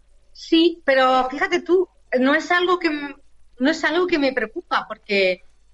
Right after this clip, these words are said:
si, bueno, pues si no puedo volver a todas las casas por cualquier circunstancia,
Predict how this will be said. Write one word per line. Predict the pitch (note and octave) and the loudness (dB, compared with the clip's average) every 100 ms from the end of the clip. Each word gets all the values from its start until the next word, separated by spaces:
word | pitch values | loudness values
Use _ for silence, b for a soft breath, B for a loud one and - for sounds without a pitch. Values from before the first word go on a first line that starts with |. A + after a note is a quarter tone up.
| _ _ _ _ - | _ _ _ _ -20
si, | - - C4 B3 A#3 A#3 A3+ - _ _ - - _ _ _ _ _ | -20 -6 -2 0 0 -2 -4 -8 _ _ -20 -20 _ _ _ _ _
bueno, | A#3+ B3+ D#4+ G#4 - | -2 2 2 -2 -2
pues | B3+ A3+ | -2 -2
si | - A#3 | -2 2
no | A3+ B3+ C4+ C#4+ C#4+ C#4 B3+ - | 4 4 4 4 2 -2 -8 -2
puedo | C#4+ C#4+ C#4 | 0 2 4
volver | C#4 C#4 C#4 | 2 4 2
a | C#4 C4+ - | 0 -2 -2
todas | D4 D#4 D4 | 0 0 0
las | C#4 C4+ | -2 -4
casas | - E4 F4+ C#4+ A3 _ _ _ _ _ _ - | -2 -2 -2 -4 -4 _ _ _ _ _ _ -4
por | A#3 G#3+ - | -4 -4 -2
cualquier | G#3+ G#3 B3 B3 | -2 0 0 0
circunstancia, | C#4+ C#4+ D4 D4 D4+ D4 F4 | -2 -6 -8 -4 -4 -2 -4